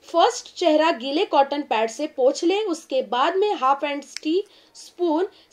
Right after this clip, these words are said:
स्किन लाइटनिंग फेस वॉश लगाकर चेहरा धो लीजिए। सेकंड स्टेप में, अ, वन एंड हाफ टीस्पून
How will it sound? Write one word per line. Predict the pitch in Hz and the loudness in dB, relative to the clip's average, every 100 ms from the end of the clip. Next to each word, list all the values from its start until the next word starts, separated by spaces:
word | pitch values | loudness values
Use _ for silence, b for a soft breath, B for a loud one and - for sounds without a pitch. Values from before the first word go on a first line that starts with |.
| - | 0
स्किन | 370 453 427 | 6 8 10
लाइटनिंग | 311 285 302 302 | 8 2 -2 -4
फेस | - 269 269 | 4 4 4
वॉश | 294 392 | 2 2
लगाकर | 302 240 226 226 370 | 0 0 0 -2 -2
चेहरा | - 226 240 | 0 0 2
धो | 294 269 233 | 2 4 4
लीजिए। | 196 170 - 160 - _ _ _ _ _ _ _ _ _ _ _ _ _ _ _ _ _ _ b b b b - | 2 -8 -12 -14 -16 _ _ _ _ _ _ _ _ _ _ _ _ _ _ _ _ _ _ b b b b -2
सेकंड | 302 311 440 | -2 2 0
स्टेप | - 349 311 | 2 0 0
में, | 294 320 403 b b b b b _ - | -2 -2 -2 b b b b b _ -20
अ, | 311 269 - - _ 240 | -12 -12 -12 -16 _ -4
वन | 311 359 | 0 2
एंड | 349 | 2
हाफ | 311 302 - - | 2 2 2 6
टीस्पून | 403 - - 320 311 370 | 6 6 -2 -2 0 0